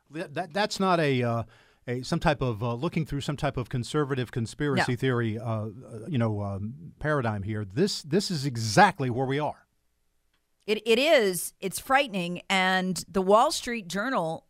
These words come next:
Speaker 2: is saying it too. It's, it's not just me. That, you know, let's, let's go back and remember the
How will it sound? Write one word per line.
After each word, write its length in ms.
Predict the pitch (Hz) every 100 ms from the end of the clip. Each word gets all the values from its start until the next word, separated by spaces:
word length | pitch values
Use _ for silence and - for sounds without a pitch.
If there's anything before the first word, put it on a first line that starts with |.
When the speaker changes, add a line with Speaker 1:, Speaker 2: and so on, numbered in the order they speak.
| -
Speaker 2:
is 160 | 180
saying 320 | - 208 185 175
it 140 | -
too. 300 | 202 165 95 _ _ _ _ _ _ -
It's, 380 | 180 - - -
it's 200 | 190 -
not 240 | 214 226 226
just 320 | 196 - 170
me. 460 | 190 175 117 107 _ _ _ _ _ _ _ _ 170
That, 440 | 202 220 196 -
you 100 | -
know, 120 | 214 196
let's, 360 | 269 339 - -
let's 160 | 269
go 140 | - 330
back 260 | 302 277
and 80 | 214
remember 300 | 185 180 170
the 140 | 160